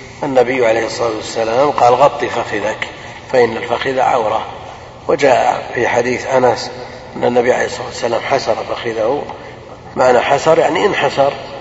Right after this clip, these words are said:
لما ركب، ركب الفرس انحسر فخذه، فإذا انحسر من غير قصد فلا إشكال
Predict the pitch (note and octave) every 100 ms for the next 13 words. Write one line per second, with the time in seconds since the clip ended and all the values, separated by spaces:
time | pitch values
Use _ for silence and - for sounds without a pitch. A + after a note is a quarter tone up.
0 | - - - - - A#2 A#2 C3+ B2 A#2+
1 | B2 - - - A#2 B2+ C3 B2 A#2 -
2 | - - - - - F#3 F3 C#3+ A#2+ A#2+
3 | C3 B2 D#3+ D3+ C#3+ C3 B2 A#2 D#3+ C3+
4 | A#2+ A#2 A#2 A#2 C#3 A#2+ A2 F3 - -
5 | - - - - - - - - - -
6 | G#3